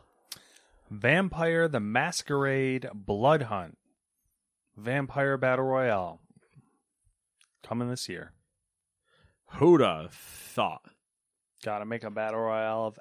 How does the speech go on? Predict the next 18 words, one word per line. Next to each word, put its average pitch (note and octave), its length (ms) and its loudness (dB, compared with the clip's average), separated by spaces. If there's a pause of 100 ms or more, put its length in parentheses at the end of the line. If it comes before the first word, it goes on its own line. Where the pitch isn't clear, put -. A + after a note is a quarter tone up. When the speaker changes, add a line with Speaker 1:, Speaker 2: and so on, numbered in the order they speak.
Speaker 1:
everything. F#2+ 600 -10 (1800)
Speaker 2:
Battle C#3+ 380 2
Royale. A2 880 -2 (180)
Speaker 1:
Uh, A#2+ 280 6
there B2 140 2
was B2 140 -2
a A#2 80 -2
new C3 300 2
Tales C3 480 2
of A2 100 -4
Arise B2 560 0
trailer. B2 720 0 (1200)
Um, F#2+ 840 -6 (280)
looks G#2 240 -8
like G2 120 -10
some G2+ 200 -10
Japanese G2 540 -10
thing. G2+ 340 -14